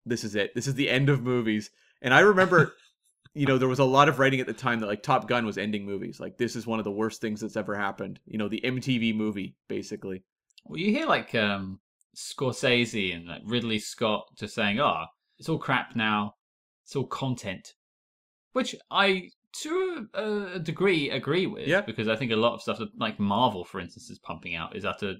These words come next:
Speaker 2: dross. Uh, like, Hawkeye, I don't care.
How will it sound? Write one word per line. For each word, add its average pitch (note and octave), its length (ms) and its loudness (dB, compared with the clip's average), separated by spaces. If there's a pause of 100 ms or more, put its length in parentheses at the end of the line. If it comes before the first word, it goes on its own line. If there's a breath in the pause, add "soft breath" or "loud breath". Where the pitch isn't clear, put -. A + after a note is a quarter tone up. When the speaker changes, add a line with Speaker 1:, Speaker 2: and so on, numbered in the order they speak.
Speaker 2:
dross. B2+ 540 -4
Uh, - 300 -18
like, A#2 180 -10
Hawkeye, C3 540 2
I G2+ 140 -4 (200)
don't A#2 180 -4
care. C3 260 -4